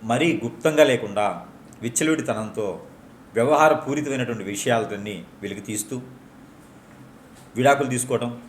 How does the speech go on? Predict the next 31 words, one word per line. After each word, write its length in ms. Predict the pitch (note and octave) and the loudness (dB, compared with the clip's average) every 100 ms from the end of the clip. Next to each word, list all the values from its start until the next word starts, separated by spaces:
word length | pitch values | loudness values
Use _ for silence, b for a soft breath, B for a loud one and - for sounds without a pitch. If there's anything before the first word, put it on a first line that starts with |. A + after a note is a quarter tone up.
| - | -6
విడిపోవటం 520 | B2 B2 A#2+ G#2+ G#2 - B2 | -4 0 0 0 -4 -8 0
ఈ 80 | |
రోజుల్లో 300 | C#3+ D#3+ E3 - | 2 4 2 0
చాలా 120 | B2+ | 0
పెద్ద 280 | B2+ A#2 A#2+ | 0 -6 -4
ఫ్యాషన్ 320 | A2 A#2 - | -2 0 -2
అయిపోయింది. 360 | C3+ G#2+ F2 F2 - - - - - - - - - - A2+ | -6 -6 -10 -14 -20 -20 -20 -20 -20 -20 -20 -20 -20 -20 -14
భర్త 360 | A#2 E3 - | -6 -2 6
ఏదైనా 260 | A3+ G3+ F3 | 6 6 2
ఒక 140 | E3+ | 0
మాట 220 | C#3 C#3 | 0 0
అంటే 480 | D#3+ C3+ D#3+ G#2 A#2+ - - - - - - - - - - - C3+ | 0 -2 -2 -2 -4 -12 -20 -20 -20 -20 -20 -20 -20 -20 -20 -12 -4
ముందు 240 | F#3+ A3+ | 0 0
భార్య 340 | A#2+ C#3+ D#3+ | 4 6 6
తరపున 180 | F#3 F#3 | 6 2
ఉన్నటువంటి 360 | F3+ E3 D#3 C#3 | 2 -2 -2 -2
పేరెంట్స్ 360 | B2 C3 C3+ | 2 2 0
ఒప్పుకోవట్లేదు. 640 | A#2+ A#2+ C3 A#2+ - D#2+ - - - - - - - | -6 -6 -4 -4 -6 -12 -16 -20 -20 -20 -20 -20 -12
"మా 120 | G2+ | -8
అమ్మాయికి 300 | A#2 F3 F#3 | 2 4 4
ఏం 100 | E3+ | 0
తక్కువ, 420 | D#3+ C#3+ C3 B2+ - - - | -2 -2 -4 -6 -10 -18 -10
నీకుతో 440 | C3+ C#3 - C#3+ C3 | -8 -6 -4 -4 0
పాటు 280 | C#3 D3+ | 2 2
సంపాదిస్తుంది, 680 | D3+ C3+ B2+ C3+ B2+ B2+ A#2+ - | 2 -4 0 0 -2 -6 -8 -6
ఆమెను 180 | A#2 A2+ | -4 -4
ఎందుకు 200 | B2 C3+ | -2 -2
అనాలి, 200 | B2 A2 | 0 0
ఆవిడకో 320 | G#2+ A2+ A#2+ | 0 0 -2
ఫ్రీడమ్ 340 | A2 G#2 A#2 | -2 -2 -2
కావాలి." 360 | A2+ F2 E2 | -2 -6 -6